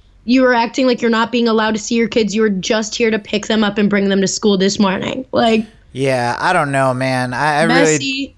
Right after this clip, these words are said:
Speaker 2: I, I, this is crazy. Like, I, I really don't know where this ends. I, I mean, I
Speaker 1: It's
Speaker 2: eventually
Speaker 1: messy, messy stuff. And then Kim, all the while, like, they had their press interviews and whatever, kind of promoting the show.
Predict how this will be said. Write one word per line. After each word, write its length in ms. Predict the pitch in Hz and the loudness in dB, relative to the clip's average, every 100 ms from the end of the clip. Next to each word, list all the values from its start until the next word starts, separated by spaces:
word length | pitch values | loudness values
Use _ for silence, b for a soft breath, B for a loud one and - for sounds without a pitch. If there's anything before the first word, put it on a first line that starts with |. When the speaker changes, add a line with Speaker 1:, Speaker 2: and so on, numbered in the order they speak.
| _ | _
Speaker 2:
I, 120 | 127 - | -6 -6
I, 180 | 104 135 - | -4 -6 -2
this 220 | 175 170 | -2 0
is 120 | 156 | -4
crazy. 580 | - 165 151 117 123 120 | -2 -2 -2 -4 -4 0
Like, 240 | 123 120 | 0 0
I, 280 | 131 120 131 | 0 0 0
I 20 | |
really 400 | 131 156 147 143 | 2 2 2 0
don't 320 | 123 143 143 131 | -2 -2 0 0
know 180 | 135 | 0
where 280 | 131 131 131 | 0 0 0
this 220 | 127 - | -2 -8
ends. 440 | 113 131 139 147 135 | -6 -4 -4 -6 -4
I, 240 | 120 117 | -2 -2
I 40 | 113 | -4
mean, 380 | 123 120 113 | -6 -8 -10
I 140 | 107 120 | -8 -10
Speaker 1:
It's 60 | |
Speaker 2:
eventually 440 | 110 139 262 262 269 | -6 -2 -2 0 0
Speaker 1:
messy, 540 | 294 311 359 349 339 - - | 0 0 2 2 0 -4 -4
messy 360 | 254 269 269 254 | 0 0 0 -2
stuff. 360 | - 233 214 - | 0 -2 -2 -2
And 100 | 247 | -2
then 220 | 240 233 - | -2 -4 -8
Kim, 280 | - 370 294 | 0 2 2
all 180 | 277 277 | 2 2
the 100 | 254 | 2
while, 380 | 220 240 233 214 | 2 0 0 0
like, 200 | 208 208 | -2 -4
they 260 | 214 233 | -2 0
had 380 | 247 240 233 233 B B _ | 0 0 -2 -4 B B _
their 320 | 233 226 226 - - | -2 0 -2 -8 -14
press 320 | - 240 - | -4 -2 0
interviews 380 | 254 240 233 214 | 0 2 2 2
and 80 | 220 | 2
whatever, 280 | 220 214 | 0 0
kind 180 | 208 214 | -2 -2
of 160 | 202 - | -2 -4
promoting 460 | - 220 214 208 196 | -2 2 2 2 0
the 80 | |
show. 600 | 190 - 302 277 202 185 | -2 0 2 2 0 -2